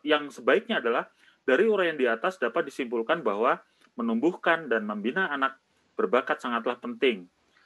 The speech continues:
Jadi kata penulis itu tidak perlu dimasukkan karena, eh, itu harus dihindari untuk kalimat aktif dan sebaiknya menggunakan kalimat pasif.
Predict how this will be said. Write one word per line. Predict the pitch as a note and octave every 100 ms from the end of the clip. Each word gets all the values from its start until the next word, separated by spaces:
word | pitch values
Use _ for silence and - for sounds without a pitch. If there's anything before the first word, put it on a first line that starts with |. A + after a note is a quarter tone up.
| _ _
Jadi | A#2 A2 E3 A3 A3+ _ _ -
kata | D3+ - D3+ - _
penulis | - F#3+ G#3+ A#3 G3+ -
itu | D3 A#2+ F#3+ A3 A3+
tidak | D3 B2
perlu | B2 D#3 F3+
dimasukkan | C#3+ C#3 - E3 D3 A#2 A2
karena, | B2 D#3+ F#3 - -
eh, | B2+
itu | B2 E3+
harus | C3 A#2+
dihindari | A#2 A2 A2 A#2 C#3+ A#2
untuk | A2 A#2 _ _ _ _ -
kalimat | G#2 G#2 A2 A2+
aktif | G#2 _ G#2+ G2
dan | A#2 A2+
sebaiknya | A2 A2 C3+ E3
menggunakan | A#2+ G#2 G#2 C3+
kalimat | D3+ G#2 G#2 A#2+ A#2+
pasif. | A2+ - - G2+ -